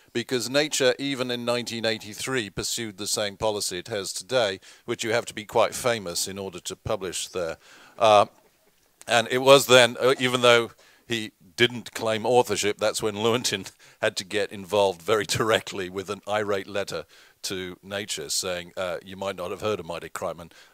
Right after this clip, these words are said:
uh, but this is the most important piece of population genetics, at least since nineteen sixty-six."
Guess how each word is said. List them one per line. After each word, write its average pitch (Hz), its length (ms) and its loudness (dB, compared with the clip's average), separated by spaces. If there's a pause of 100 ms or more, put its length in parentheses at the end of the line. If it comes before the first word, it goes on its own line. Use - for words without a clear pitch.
uh, 85 200 -6
but - 180 -12
this 92 180 -10
is 82 120 -12
the 85 80 -16
most 87 340 -10
important 87 400 -10
piece 87 180 -12
of - 120 -16
population 87 560 -10
genetics, 87 560 -10
at 98 160 -12
least 101 400 -4
since - 440 -6
nineteen 87 440 -12
sixty-six." - 1000 -10